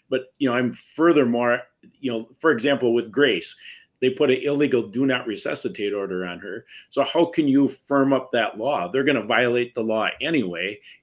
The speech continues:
and then your recourse is suing them, which is near impossible.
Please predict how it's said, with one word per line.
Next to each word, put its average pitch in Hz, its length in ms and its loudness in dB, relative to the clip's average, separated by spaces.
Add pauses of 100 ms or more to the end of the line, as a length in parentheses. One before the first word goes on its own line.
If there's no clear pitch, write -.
and 120 160 -2
then 131 200 2
your 120 160 4
recourse 135 600 2
is 101 160 -8
suing 131 360 2
them, 107 200 -4
which 113 220 -4
is 110 140 -2
near 117 180 0
impossible. 95 680 -8